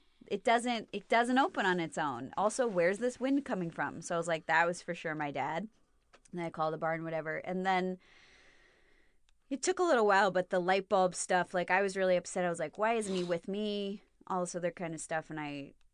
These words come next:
you know, I rem-, I was living in New York at the time, and I would, this is really weird, too. I just remembered another thing happened. I was in a bad relationship, and I wanted to break up with that person. I didn't know what to do. My dad had also just recently died. It was just too much for me, and I'm running through Central Park, and I just started hysterically crying.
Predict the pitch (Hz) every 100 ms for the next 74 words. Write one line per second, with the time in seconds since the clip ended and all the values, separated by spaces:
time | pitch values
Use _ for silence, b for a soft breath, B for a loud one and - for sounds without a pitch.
0 | _ _ 185 180 165 143 135 - - 185
1 | 180 180 185 185 190 190 180 190 165 165
2 | 180 - 165 180 170 165 160 160 160 165
3 | 160 151 156 - _ _ _ _ _ _
4 | - _ _ _ _ _ _ - - _
5 | - 180 196 190 165 160 156 151 151 143
6 | 143 175 156 147 127 - 165 170 160 165
7 | 156 151 151 151 160 170 165 156 156 151
8 | 151 151 156 165 165 156 160 165 165 160
9 | 151 - 147 151 147 151 156 156 151 160
10 | 160 156 147 139 156 160 151 151 151 175
11 | 180 170 156 160 156 147 143 165 170 165
12 | 156 151 160 151 151 156 160 165 160 151
13 | 151 151 160 - - 202 170 - 160 156
14 | 147 156 156 170 196 226 220 214 196 185
15 | 190 175 165 156 156 156 165 - 160 156
16 | - - 175 180 185 175 170 165